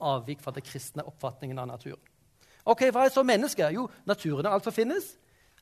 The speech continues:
Mennesket er ikke noe mer enn natur. Vi er som nakne prosjektiler som skytes gjennom livet, og vi går i døden, og da er det slutt. For naturen er alt som finnes.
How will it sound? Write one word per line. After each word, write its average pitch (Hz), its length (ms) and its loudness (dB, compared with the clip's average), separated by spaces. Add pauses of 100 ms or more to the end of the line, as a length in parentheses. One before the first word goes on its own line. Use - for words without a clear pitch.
(140)
Mennesket 165 540 -2
er 151 220 -6
ikke 262 120 -18
noe 247 140 -14
mer 294 220 -12
enn 294 100 -12
natur. 349 320 -12 (1080)
Vi 208 80 -6
er 247 80 -8
som 254 160 -6
nakne 269 420 -6
prosjektiler 240 540 -8
som 214 140 -12
skytes 262 480 -12
gjennom 254 340 0 (400)
livet, 254 440 2 (180)
og 226 160 -6
vi 214 80 -8
går 233 260 0
i 196 60 -6
døden, 254 320 2
og 240 80 -4
da 240 80 0
er 226 80 -6
det 240 100 -6
slutt. - 380 -12 (500)
For 202 140 -8
naturen 240 340 -10
er - 80 -14
alt - 120 -16
som - 100 -16
finnes. - 320 -20